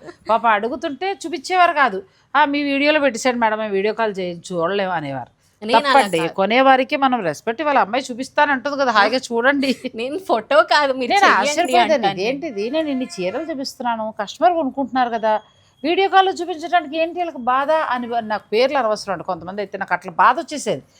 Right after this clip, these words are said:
Speaker 1: ఏంటి మనం ఇంత కష్టపడుతున్నాము, ఇంత చేస్తున్నాము, చూపించడానికి ఎందుకు వీళ్ళు బాధపడుతున్నారు అని. "ఆ, వీడియో కాల్లో చూసేసుకుంటారులేండి"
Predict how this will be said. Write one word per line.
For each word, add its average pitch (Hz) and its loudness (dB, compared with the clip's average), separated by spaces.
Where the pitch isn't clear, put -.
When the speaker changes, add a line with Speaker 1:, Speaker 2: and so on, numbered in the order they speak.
Speaker 1:
ఏంటి 285 -6
మనం 311 -2
ఇంత 233 -6
కష్టపడుతున్నాము, 233 -4
ఇంత 220 -10
చేస్తున్నాము, 240 -4
చూపించడానికి 330 -2
ఎందుకు 311 -8
వీళ్ళు 294 -6
బాధపడుతున్నారు 220 0
అని. 147 -6
"ఆ, 262 4
వీడియో 247 2
కాల్లో 277 2
చూసేసుకుంటారులేండి" 190 -4